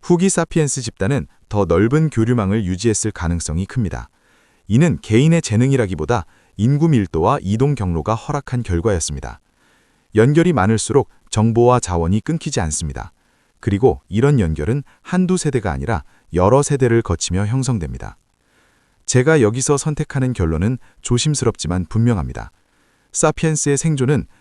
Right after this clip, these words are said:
절대적 우수성의 증명이 아니라 조건이 가장 덜 불리했던 마지막 물결의 결과였습니다. 앞서 온 집단들이 틀렸던 게 아니라 그들에게는 버틸 만큼의 여지가 주어지지 않았을 가능성이 큽니다.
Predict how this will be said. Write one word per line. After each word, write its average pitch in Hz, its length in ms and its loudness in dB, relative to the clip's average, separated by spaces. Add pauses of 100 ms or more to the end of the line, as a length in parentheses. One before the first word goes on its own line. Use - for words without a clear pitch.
(100)
절대적 147 540 2
우수성의 127 580 0
증명이 110 480 2
아니라 82 320 -4 (260)
조건이 117 580 0
가장 135 420 -2
덜 104 280 2
불리했던 107 680 -2
마지막 107 480 0
물결의 92 420 0
결과였습니다. 78 760 -6 (680)
앞서 160 360 0
온 151 160 4
집단들이 120 560 0
틀렸던 185 480 -2
게 127 80 -2
아니라 85 360 -4 (320)
그들에게는 120 680 4
버틸 123 360 0
만큼의 117 460 0
여지가 82 400 -2
주어지지 101 480 0
않았을 92 400 -2
가능성이 82 460 -4
큽니다. 87 440 -6